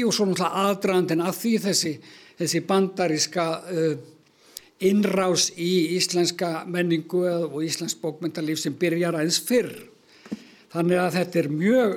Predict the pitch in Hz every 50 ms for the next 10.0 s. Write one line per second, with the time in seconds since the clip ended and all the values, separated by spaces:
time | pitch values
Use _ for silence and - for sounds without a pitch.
0 | - - 220 269 247 - - - 240 254 247 247 247 - 214 226 240 240 240 240
1 | 233 220 220 214 208 - - 226 214 180 - - 208 196 196 180 156 - - -
2 | - - - - - - - - - - - - 190 185 185 185 185 202 202 196
3 | 175 156 165 190 196 180 165 175 170 165 175 180 170 175 180 170 - - - 156
4 | 139 - - - - - - - _ _ _ _ _ _ _ _ - 143 135 139
5 | - - 214 247 254 - - - - - - 175 143 147 170 247 294 285 247 -
6 | - - - - - - - - - - _ - - 208 202 196 - 226 214 214
7 | 214 214 214 - - - - - 175 180 214 240 240 226 220 185 180 160 180 233
8 | 269 226 - 190 180 180 208 220 220 220 269 240 226 240 226 220 202 185 185 -
9 | 262 262 226 - - 254 262 247 - 220 190 190 208 285 262 - - - - -